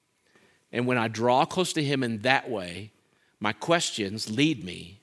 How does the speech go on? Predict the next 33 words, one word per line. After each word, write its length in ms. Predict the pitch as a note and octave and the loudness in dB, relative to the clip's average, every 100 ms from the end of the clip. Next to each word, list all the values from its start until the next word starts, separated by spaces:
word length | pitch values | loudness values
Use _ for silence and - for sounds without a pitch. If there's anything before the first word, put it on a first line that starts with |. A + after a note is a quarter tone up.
| - | -12
into 260 | A2+ A2+ | -6 -6
deeper 560 | G2+ A#2+ B2+ C3+ B2 A#2 | -2 0 0 0 -2 -2
intimacy 760 | A#2+ A2 A2+ G#2+ - G2+ F#2+ F#2+ _ _ | -6 -6 -4 -4 -2 -4 -6 -10 _ _
with 160 | - G2+ | -14 -14
Christ. 600 | - E2 - A2+ - - _ | -8 -8 -8 -10 -10 -10 _
It's 220 | - - | -6 -4
true. 340 | - D#3+ A2+ F#2 _ _ _ _ _ _ _ _ _ - - - | 2 2 2 -2 _ _ _ _ _ _ _ _ _ -20 -14 -8
This 100 | - | -4
pandemic 580 | D#3+ C#3 B2 B2+ A#2+ | 0 2 2 2 2
is 120 | D3+ - | -2 -2
pushing 440 | C#3 B2 B2+ G#2 | -2 0 0 0
me, 480 | A#2 C3+ D#3+ D#3 - | 2 4 2 -2 -10
maybe 220 | A#2+ B2 A#2+ | -2 0 2
you 240 | B2 C3+ | 2 2
as 120 | B2 | 2
well, 380 | B2 C3 D3+ D3+ - - - | 2 4 2 0 -10 -20 -2
maybe 180 | B2+ C3 | 2 4
everyone 300 | C3 C3 C3 | 4 4 4
in 40 | |
your 80 | B2 | 2
family, 600 | - C3 C3 C#3+ C#3+ C#3+ - - | 2 2 2 2 0 0 -10 -6
to 100 | B2+ | 0
their 120 | A2 | 2
very 260 | G#2+ A2+ A2+ | 4 4 4
limits. 680 | G#2+ G2 G2 - - - - _ _ _ _ _ _ _ - | 0 -2 -6 -6 -8 -8 -12 _ _ _ _ _ _ _ -6
It's 160 | C#3 | 0
exposing 600 | C#3+ - C#3+ C#3+ C#3+ C#3 | 0 4 4 4 4 0
places 480 | C3 C#3 C3+ C3 A2+ | 2 2 2 0 -2
where 140 | A#2+ | 0
we 140 | A#2 A#2 | 2 2
don't 260 | B2 B2 | 0 -2
trust 400 | - - A#2 - | -4 -2 0 0
God. 440 | - G2 A2 - | -2 -4 -6 -10